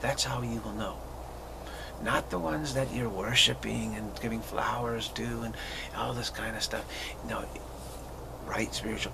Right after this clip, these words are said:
you'll feel, they'll tell you, "Look, you just gotta, you gotta do the right spiritual practice. That's the only way, and you gotta do more of it." And if you get the motivation to do it from them like that, then it's good. But when they say, "Well,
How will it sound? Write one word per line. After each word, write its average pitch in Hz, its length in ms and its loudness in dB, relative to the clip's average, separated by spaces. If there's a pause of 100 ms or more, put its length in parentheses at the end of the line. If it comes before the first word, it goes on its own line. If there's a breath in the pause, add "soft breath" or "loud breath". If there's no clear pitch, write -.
you'll 110 120 2
feel, 98 380 0 (180 loud breath)
they'll 117 80 4
tell 131 220 2
you, 120 180 0 (160)
"Look, - 160 0 (480)
you - 80 -4
just 110 240 6
gotta, 117 240 4 (120)
you 120 100 2
gotta 120 220 2
do 113 160 2
the 107 160 0 (280)
right 107 200 0
spiritual - 400 0
practice. 123 420 -2
That's 90 140 2
the 80 80 2
only 110 200 2
way, 113 300 0 (220 loud breath)
and 95 100 -2
you - 60 -4
gotta 98 180 0
do 117 140 0
more 117 300 2
of - 120 -2
it." - 80 -6 (880 loud breath)
And 185 320 -2 (480)
if - 140 -6
you 101 60 0
get 110 180 2
the 117 60 4
motivation 123 680 6
to 110 60 2
do 127 260 0
it - 100 -4 (480)
from 98 200 -2
them 87 180 0 (360)
like - 180 -2
that, 117 240 2 (380 loud breath)
then 113 120 2
it's 107 160 -2
good. - 220 0 (500 loud breath)
But - 180 4
when 120 140 6
they 120 120 4
say, 110 200 6
"Well, 143 460 2